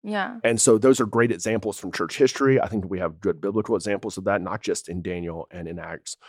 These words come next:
Speaker 2: but elsewhere. And I just think that's what we're called to.
Speaker 1: Yeah.
Speaker 2: And there's a lot of practicality that we can flesh out of that. But that's, I think Christians are called to, to put as foremost what the world is twisted and made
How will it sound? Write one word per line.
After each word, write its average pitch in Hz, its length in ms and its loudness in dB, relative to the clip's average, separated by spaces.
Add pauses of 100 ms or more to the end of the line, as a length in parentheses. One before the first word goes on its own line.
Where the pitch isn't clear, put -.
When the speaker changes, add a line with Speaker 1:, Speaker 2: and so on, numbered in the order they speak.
(240)
Speaker 2:
but 80 120 2
elsewhere. 127 500 4 (340)
And 98 220 0
I 175 120 4
just 180 120 -2
think 170 140 8
that's 143 160 6
what 131 80 -2
we're 123 100 4
called 113 280 6
to. 107 220 0 (300)
Speaker 1:
Yeah. 226 140 -6 (100)
Speaker 2:
And 110 160 4
there's 117 120 0
a 120 40 0
lot 123 160 6
of - 60 -6
practicality 131 720 4
that 123 80 2
we 110 100 -4
can 110 140 -4
flesh 110 340 4
out 117 160 6
of 147 80 0
that. 165 240 2 (340)
But 107 120 4
that's, 127 380 4
I 110 100 0
think 131 260 2 (100)
Christians 127 440 2
are 107 100 -2
called 104 480 0
to, 95 300 0 (640)
to 92 340 6 (140)
put 143 280 4
as 107 260 -2
foremost 104 580 0
what 110 140 -2
the 113 60 0
world 107 200 0
is 95 120 -10
twisted 135 520 -2 (100)
and 95 460 -2 (400)
made 107 260 6